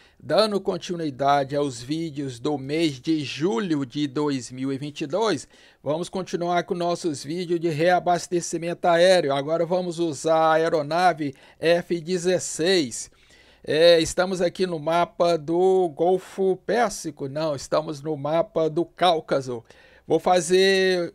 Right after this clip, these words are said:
um vídeo de reabastecimento naquele esquema, decolar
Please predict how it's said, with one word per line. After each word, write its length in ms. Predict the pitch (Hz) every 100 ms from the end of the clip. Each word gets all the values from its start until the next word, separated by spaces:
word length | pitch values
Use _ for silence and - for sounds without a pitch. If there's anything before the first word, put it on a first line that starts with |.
| _ 160
um 160 | 160
vídeo 440 | 127 180 208 165 147
de 100 | 147
reabastecimento 1120 | 165 170 170 160 170 - 160 160 185 185 185
naquele 380 | 180 175 196 185
esquema, 520 | - 185 185 156 131
decolar 880 | 123 180 233 - 196 175 202 247